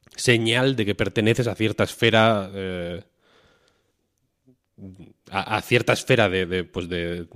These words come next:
social, digamos, o, o a cierto grupo de gente que, eh, utiliza y reclama trigger warnings. ¿Sabes lo que quiero decir? Que,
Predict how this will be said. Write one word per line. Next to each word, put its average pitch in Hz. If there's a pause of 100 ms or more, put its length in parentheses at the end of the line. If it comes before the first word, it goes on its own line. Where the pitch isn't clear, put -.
social, 110
digamos, 120
o, 98
o 90
a -
cierto 104
grupo 117 (420)
de 104
gente 120
que, 131 (1160)
eh, 85
utiliza 123
y 92 (240)
reclama 113
trigger 104
warnings. 87 (800)
¿Sabes 123
lo 127
que 113
quiero 113
decir? 139 (840)
Que, 87